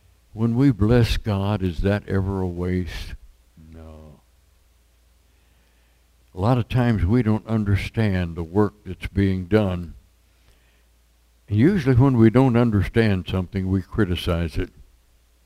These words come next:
<laughs> Oh, me or amen. <laughs> Isn't that the truth? Instead of digging down and finding what's going on and looking to Jesus and saying, "Jesus, is this your work?"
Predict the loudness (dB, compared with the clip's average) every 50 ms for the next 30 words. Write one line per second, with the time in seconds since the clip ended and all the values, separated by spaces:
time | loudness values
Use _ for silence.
0 | _ _ _ _ _ _ _ _ _ _ -2 0 0 0 0 -2 -4 -6 -6 _
1 | -12 -12 -12 _ _ _ -20 -20 -20 -6 0 4 4 6 6 6 6 8 8 8
2 | 6 6 4 2 2 0 0 2 4 4 6 6 6 6 4 4 4 4 4 2
3 | 0 4 6 4 4 6 4 2 2 2 2 _ -2 -2 -2 -4 _ -10 -10 -10
4 | -10 _ _ _ _ -20 -18 -16 -16 -16 -18 -18 _ 4 4 6 6 6 6 6
5 | 6 4 2 2 2 -2 -2 2 4 4 4 4 2 -2 -6 -14 -20 -20 _ _
6 | _ _ _ _ _ _ _ _ _ _ _ _ _ -4 -4 8 8 8 8 10
7 | 6 6 6 4 2 0 2 4 6 6 6 6 2 0 0 4 4 4 4 6
8 | 4 4 4 4 4 2 8 8 8 8 8 2 0 0 0 0 -2 -2 -2 -2
9 | -2 -4 -4 -6 -4 -2 0 0 0 0 0 0 0 0 0 0 -2 -2 -2 -4
10 | -6 -8 _ _ _ _ _ _ _ _ _ _ -4 0 2 2 2 4 2 2
11 | 4 6 6 4 4 4 4 6 6 8 6 6 4 0 -2 -2 0 0 0 0
12 | 2 2 2 2 2 0 0 -2 0 0 0 -2 -2 -4 -4 -4 -6 -8 -10 -10
13 | -10 -16 -20 _ 2 2 2 2 -2 -10 -8 -6 -4 -4 -4 -2 -2 0 0 0
14 | -2 -6 _ _